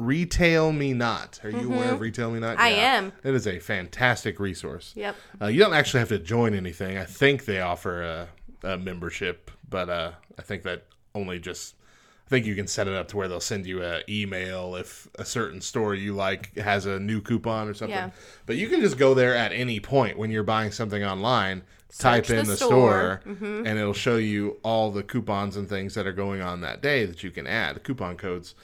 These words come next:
Speaker 1: Uh, it's a fantastic resource throughout the year.
Speaker 2: Mm-hmm.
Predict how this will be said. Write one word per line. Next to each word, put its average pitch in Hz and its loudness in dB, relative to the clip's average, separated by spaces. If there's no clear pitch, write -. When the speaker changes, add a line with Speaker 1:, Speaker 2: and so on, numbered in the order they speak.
Speaker 1:
Uh, 92 2
it's 123 -4
a 90 -4
fantastic 107 -4
resource 101 -6
throughout 127 6
the 92 -6
year. - -12
Speaker 2:
Mm-hmm. 226 -4